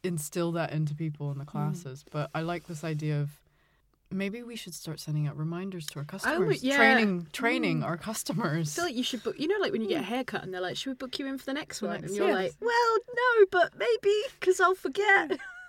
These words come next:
Speaker 2: Well, we did that with bikes, and, and people booked in, and
Speaker 1: Like a year into the future.
Speaker 2: sometimes, yes.
Speaker 1: Wow.
Speaker 2: And then,
Speaker 3: Mm, clever.
Speaker 2: and then before the serv-, just before the service,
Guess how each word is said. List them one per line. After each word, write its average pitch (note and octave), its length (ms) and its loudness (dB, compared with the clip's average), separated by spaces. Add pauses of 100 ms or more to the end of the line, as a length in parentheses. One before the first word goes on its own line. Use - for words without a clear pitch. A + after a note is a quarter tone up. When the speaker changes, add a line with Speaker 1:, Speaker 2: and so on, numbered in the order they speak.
(120)
Speaker 2:
Well, G4+ 120 8
we A4 100 12
did G4 160 2
that B3+ 140 6
with B3 180 0
bikes, A3+ 480 2
and, G#3+ 400 -4
and A3 220 0
people B3+ 260 -4
booked A3 320 0
in, F#3+ 460 -2
and G#3 440 -4
Speaker 1:
Like F#3+ 140 -4
a G3+ 60 -2
year A#3+ 400 -2
into G#3+ 180 -6
the F#3+ 100 -12
future. C#4+ 320 -6
Speaker 2:
sometimes, A3+ 480 0
yes. F#4 440 -6
Speaker 1:
Wow. - 160 -16 (280)
Speaker 2:
And C#4 140 0
then, C#4 320 4
Speaker 3:
Mm, D3+ 80 -12
clever. D#3 380 -10
Speaker 2:
and B3 180 4
then B3 340 0 (160)
before C4+ 400 2
the B3 80 -2
serv-, A3+ 380 2
just B3+ 220 -4
before A#3+ 340 2
the G#3+ 100 -6
service, F3 600 -2